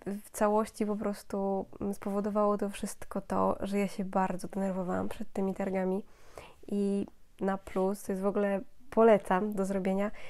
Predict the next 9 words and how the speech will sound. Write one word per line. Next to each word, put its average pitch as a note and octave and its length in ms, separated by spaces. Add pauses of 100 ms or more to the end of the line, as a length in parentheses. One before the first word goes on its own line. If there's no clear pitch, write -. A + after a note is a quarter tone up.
(200)
ćwiczenie, A#3+ 440
które, G#3+ 460 (360)
yy, G3+ 640 (680)
które G#3 280
zakłada, G#3 520
że G3+ 520 (720)
przerabiacie G#3+ 600
w G#3+ 40
głowie G#3+ 400